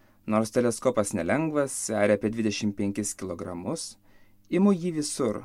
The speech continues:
kur tik važiuoju. Tiek Lietuvoje, tiek į užsienį.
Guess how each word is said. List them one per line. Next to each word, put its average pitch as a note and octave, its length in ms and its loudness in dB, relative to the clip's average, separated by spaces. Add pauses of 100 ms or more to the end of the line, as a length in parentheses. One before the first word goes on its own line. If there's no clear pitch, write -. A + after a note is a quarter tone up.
(140)
kur G#2+ 160 -8
tik G#2 160 -8
važiuoju. F#2+ 540 -6 (580)
Tiek G#2 220 -4
Lietuvoje, F#2+ 560 -2 (580)
tiek A3 240 -2
į B2+ 140 -2
užsienį. F2 420 -8